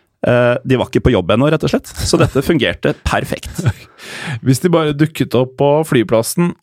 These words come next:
Speaker 2: og spaserte gjennom alt av checkpoints, skjønner jeg jo at man måtte sprite opp dette litt da, Morten.
Speaker 1: <laughs> Det er vanskelig å klandre Afflecken for akkurat det.
Speaker 2: Men det som faktisk skjedde, var at da de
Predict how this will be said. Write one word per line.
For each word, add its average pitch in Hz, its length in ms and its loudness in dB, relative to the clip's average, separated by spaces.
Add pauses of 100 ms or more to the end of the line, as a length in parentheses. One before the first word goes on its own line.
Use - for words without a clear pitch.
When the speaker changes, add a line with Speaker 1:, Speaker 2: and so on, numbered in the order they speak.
Speaker 2:
og 113 440 4
spaserte 123 520 0
gjennom 127 220 2 (160)
alt 143 240 0
av 180 100 2
checkpoints, - 640 0
skjønner 113 400 2
jeg 139 80 2
jo 196 320 2
at - 220 -4
man 175 140 2
måtte 202 280 0 (120)
sprite - 1120 -2
opp 127 140 0
dette - 260 2
litt 196 140 0
da, 233 80 4
Morten. 202 260 4
Speaker 1:
<laughs> - 520 -6
Det 117 60 2
er 156 60 0
vanskelig 117 380 2
å 123 160 4
klandre 113 360 2
Afflecken 104 600 0 (140)
for 120 120 2
akkurat 104 260 0
det. 101 140 0 (200)
Speaker 2:
Men 220 160 4
det 220 120 2
som 240 120 -2
faktisk - 540 0
skjedde, 135 300 4 (280)
var 180 360 2 (120)
at 139 200 0 (100)
da 107 240 0
de 123 260 2